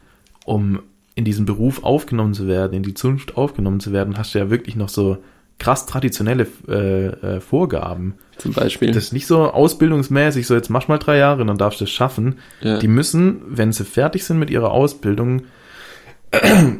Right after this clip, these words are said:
Speaker 1: ein Jahr lang, ähm, sich,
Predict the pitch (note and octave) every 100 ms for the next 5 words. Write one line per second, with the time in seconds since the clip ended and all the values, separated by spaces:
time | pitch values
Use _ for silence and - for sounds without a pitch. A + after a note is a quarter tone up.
0 | - - B2+ D3+ A#2+ B2+ B2 G#2 G#2 G#2
1 | - _ _ G2 G#2 G#2 G2+ - - -
2 | - G2+ -